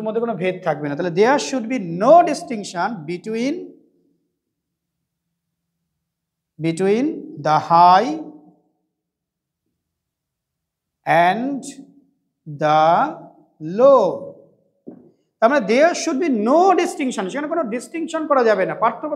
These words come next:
তৈরি করা সম্ভব নয়, যাতে যেন পার্থক্য তৈরি না হয়। Between the high and the low, এদের মধ্যে কোনো পার্থক্য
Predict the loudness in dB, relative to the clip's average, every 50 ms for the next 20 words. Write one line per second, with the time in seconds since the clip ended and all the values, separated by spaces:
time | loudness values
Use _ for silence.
0 | -6 -6 -6 -6 -6 -4 -4 -6 -6 -8 -10 -8 -10 -10 -10 -10 -12 -12 -12 -14
1 | -16 -18 -20 -20 -20 _ _ _ _ _ _ _ _ _ -10 -6 -4 -2 2 4
2 | 4 4 4 2 -4 -6 -4 -2 -2 -2 -2 0 0 2 2 0 0 -2 -8 -10
3 | -14 -20 -20 _ _ _ _ _ _ _ -14 -8 -6 -6 -4 -4 -4 -4 0 2
4 | 2 2 2 2 4 6 6 6 4 2 -2 -8 -12 -16 -20 _ _ _ _ _
5 | _ _ _ _ _ _ _ _ _ -10 -8 -8 -6 -6 -6 -2 0 2 2 2
6 | 2 0 -2 -4 -6 -10 -16 -20 _ -20 -20 _ _ -14 -12 -12 -10 -10 -8 -6
7 | -6 -6 -6 -8 -12 -10 -8 -6 -4 -4 -2 -2 -4 -4 -4 -6 -12 -10 -10